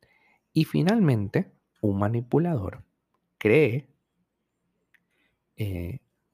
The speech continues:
que ellos, eh, son los únicos que te hacen feliz.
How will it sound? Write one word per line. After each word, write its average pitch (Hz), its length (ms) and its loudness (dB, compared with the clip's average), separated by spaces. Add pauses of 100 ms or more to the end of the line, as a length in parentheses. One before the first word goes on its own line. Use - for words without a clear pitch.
(100)
que - 260 -6
ellos, 127 460 -2 (760)
eh, 95 560 -12 (800)
son 101 260 -2
los 104 120 -6 (100)
únicos 151 380 -2
que - 120 -10
te - 120 -12
hacen 95 220 -10
feliz. - 480 -12